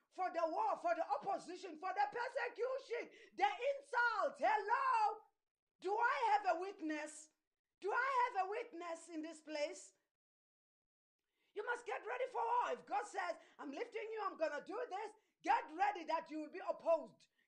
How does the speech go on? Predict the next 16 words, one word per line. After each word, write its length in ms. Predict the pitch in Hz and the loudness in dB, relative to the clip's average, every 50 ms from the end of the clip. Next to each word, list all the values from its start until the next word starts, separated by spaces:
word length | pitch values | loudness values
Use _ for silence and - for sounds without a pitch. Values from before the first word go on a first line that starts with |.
| _ _ | _ _
Greet 560 | - 240 285 330 381 415 427 440 440 440 - 320 - | -12 -10 -6 -4 -2 -2 0 0 -2 -4 -6 -8 -6
all 480 | - 339 381 415 415 403 381 381 320 269 | -2 0 2 4 4 2 2 0 0 0
those 560 | 320 339 370 381 359 339 311 277 262 240 277 | 2 2 4 4 4 4 2 2 0 -2 -2
on 160 | 294 294 285 | 0 0 -2
YouTube. 480 | 302 359 392 392 - - 311 254 214 170 - _ _ _ _ _ | -4 -6 -6 -8 -8 -8 -6 -6 -6 -8 -10 _ _ _ _ _
Greet 240 | - 269 359 440 - 349 | -10 -8 -6 -6 -6 -4
all 240 | 330 381 392 392 415 339 311 | -2 0 0 0 0 0 2
those 240 | 349 359 330 311 - - | 2 2 2 0 -4 -2
joining 300 | - 330 381 381 359 339 339 339 | 0 0 0 0 -2 -4 -4 -4
us 80 | 320 320 | -6 -6
from 240 | - 277 269 262 262 | -6 -6 -6 -6 -6
YouTube, 560 | 302 370 370 359 - 359 349 349 339 339 339 - | -6 -8 -8 -10 -10 -10 -8 -6 -8 -8 -8 -6
from 160 | 285 269 254 254 - | -6 -6 -6 -6 -8
Twitter. 260 | 330 370 359 359 359 320 - - - - - _ _ _ - | -8 -4 -2 -2 -2 -2 -6 -10 -16 -20 -20 _ _ _ -10
Greet 420 | 269 311 381 403 427 427 415 - - _ - | -8 -6 -4 -4 -4 -4 -6 -8 -10 _ -2
all 320 | 302 359 415 427 403 403 | 0 2 2 2 2 0